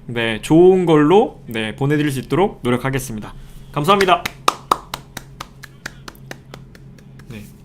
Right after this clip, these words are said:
그러면 다음 영상에, 네, 요목조목 설명드리도록 하겠습니다.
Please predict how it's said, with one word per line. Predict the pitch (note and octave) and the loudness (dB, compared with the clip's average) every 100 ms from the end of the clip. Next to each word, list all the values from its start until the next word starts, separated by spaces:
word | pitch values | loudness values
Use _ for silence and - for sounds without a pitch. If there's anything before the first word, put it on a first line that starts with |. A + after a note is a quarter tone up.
| - - - - - - | -20 -20 -20 -20 -20 -10
그러면 | C#3 C#3+ | -6 -4
다음 | C#3+ D#3+ F#3 F#3+ F#3 F3+ F3+ F3 D#3+ D#3+ | 2 4 6 6 4 2 0 -2 -2 -2
영상에, | C3+ C3+ D3 D3+ G3 A3 - - - | -4 -2 -2 0 -2 -2 -10 -20 -12
네, | B2 A#2 A2+ - - - - C3 | -8 -8 -10 -18 -20 -20 -12 -4
요목조목 | D3+ F#3 - E3+ E3 | -2 -2 -2 -2 -2
설명드리도록 | D#3 F3+ F3 E3+ D3+ C#3+ C#3 C3 C#3 C#3 D#3 - - | -2 -4 -2 -4 -2 -2 -2 -4 -2 0 -2 -8 -10
하겠습니다. | C#3+ C#3 - A2+ - | -6 -6 -8 -16 -16